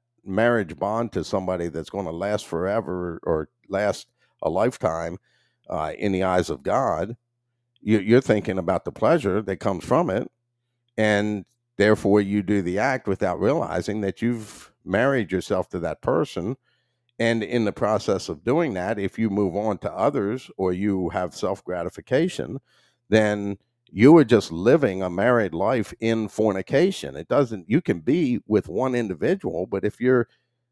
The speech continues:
having self-gratification, then that's fornication.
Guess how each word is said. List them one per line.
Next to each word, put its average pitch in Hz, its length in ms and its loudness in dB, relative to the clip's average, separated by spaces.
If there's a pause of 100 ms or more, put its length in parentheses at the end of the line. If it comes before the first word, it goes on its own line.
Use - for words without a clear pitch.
(640)
having 117 340 2
self-gratification, 117 1300 0
then 104 340 0 (580)
that's 107 200 2
fornication. 120 880 0